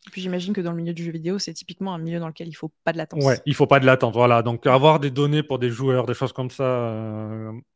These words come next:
Speaker 2: dans un jeu, c'est vraiment un cas, voilà, qui est, qui est vraiment intéressant. Et, euh,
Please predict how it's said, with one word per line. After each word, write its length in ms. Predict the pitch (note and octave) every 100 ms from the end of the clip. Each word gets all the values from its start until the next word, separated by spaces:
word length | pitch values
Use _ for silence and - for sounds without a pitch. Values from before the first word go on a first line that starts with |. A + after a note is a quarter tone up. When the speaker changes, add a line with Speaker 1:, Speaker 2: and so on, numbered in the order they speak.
| -
Speaker 2:
dans 420 | C#3 B2+ B2 B2
un 80 | C3
jeu, 240 | A#2+ D#3+
c'est 520 | E3+ - C#3+ C#3 D3+ _ -
vraiment 420 | A#2 C3+ C3+ C#3+
un 80 | C#3
cas, 180 | - C#3
voilà, 200 | A2+ G#2
qui 180 | -
est, 400 | B2 B2+ A#2+ A2+ - _ _ _ _
qui 140 | - A#2+
est 20 |
vraiment 300 | G#2+ B2 C3
intéressant. 420 | B2+ C3 C3+ A#2+
Et, 80 | A2
euh, 500 | A2 G#2+ G#2 G2+